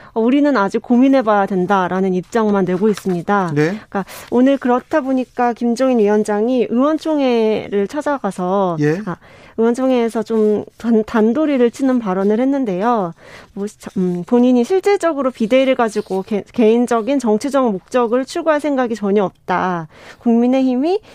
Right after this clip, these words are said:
Speaker 1: 정상적으로 국민 신뢰를 받고 다시 재집권할 수 있는 여건을 만들어야 된다. 나를 따라오라는 사실상 그, 네, 주장을 한 거죠. 그러면서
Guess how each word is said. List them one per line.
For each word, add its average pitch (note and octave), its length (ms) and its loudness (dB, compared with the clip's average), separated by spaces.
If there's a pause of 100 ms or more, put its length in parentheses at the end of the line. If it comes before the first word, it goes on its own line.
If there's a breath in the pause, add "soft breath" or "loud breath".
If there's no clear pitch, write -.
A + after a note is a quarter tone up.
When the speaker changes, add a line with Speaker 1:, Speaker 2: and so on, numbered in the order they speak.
Speaker 1:
정상적으로 B3 680 0
국민 B3 340 4
신뢰를 C4+ 340 0
받고 A#3 520 -6
다시 G#3 340 -6
재집권할 B3 540 0
수 B3 160 -6
있는 A3+ 240 2
여건을 A#3+ 420 0
만들어야 G#3+ 460 0
된다. F3 560 -6 (420 soft breath)
나를 G3+ 280 2
따라오라는 A3 800 2 (180)
사실상 G#3+ 440 -6
그, E3+ 280 -12 (640 loud breath)
네, E3+ 120 -6
주장을 A3 420 0
한 - 140 0
거죠. G#3+ 360 -4
그러면서 F#3 500 -6